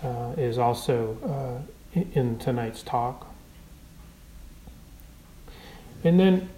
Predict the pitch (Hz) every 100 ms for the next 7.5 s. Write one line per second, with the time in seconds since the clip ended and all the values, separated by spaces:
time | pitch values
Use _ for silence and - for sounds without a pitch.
0 | - 175 165 170 - - - - - -
1 | - - - - - - - - - -
2 | - 175 277 269 220 170 151 151 143 139
3 | - 135 139 - 135 151 175 160 123 117
4 | 117 120 110 - 110 - - - - 185
5 | 220 254 254 - 320 - 320 311 254 226
6 | 247 247 233 226 - - - - 233 196
7 | 156 - - - 220